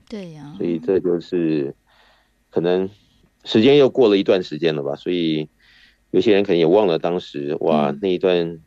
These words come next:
Speaker 2: 时候好像很风行哦，大家总认为这就是人，人间的出路啊，只要你能够想得到啊，明天就可能会成为那个世界。
Speaker 1: 嗯。
Speaker 2: 事实上是不是有呢？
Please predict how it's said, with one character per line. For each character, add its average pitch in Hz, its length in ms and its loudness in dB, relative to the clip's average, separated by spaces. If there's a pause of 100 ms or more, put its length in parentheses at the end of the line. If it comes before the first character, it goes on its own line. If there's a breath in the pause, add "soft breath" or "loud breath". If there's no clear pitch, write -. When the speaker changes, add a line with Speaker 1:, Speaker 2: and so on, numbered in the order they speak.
(140)
Speaker 2:
时 - 300 -6
候 85 240 -2
好 73 120 -8
像 92 300 -4
很 78 520 -6
风 104 340 -4
行 76 320 -10
哦， 73 160 -10 (720 soft breath)
大 101 100 -2
家 104 80 -2
总 90 160 4
认 113 100 6
为 95 140 4
这 123 160 2
就 117 140 6
是 107 200 0
人， 92 320 0 (180)
人 101 200 0
间 113 100 2
的 107 80 2
出 101 200 -4
路 95 220 -2 (160)
啊， 78 240 -10
只 85 160 -8
要 98 420 2
你 82 180 -6
能 87 140 -4
够 104 100 0
想 76 160 -4
得 82 100 -4
到 85 260 -2 (240)
啊， 73 200 -14
明 82 180 -8
天 90 140 -4
就 90 100 -2
可 78 100 -8
能 73 80 -4
会 82 120 -2
成 76 180 -8
为 73 80 -2
那 85 80 -2
个 78 80 -4
世 78 200 -10
界。 71 240 -12 (200)
Speaker 1:
嗯。 202 360 -6 (520 loud breath)
Speaker 2:
事 - 160 0
实 202 100 4
上 170 180 2
是 220 200 -8
不 180 60 -6
是 160 160 -6
有 85 200 -2
呢？ 90 320 -8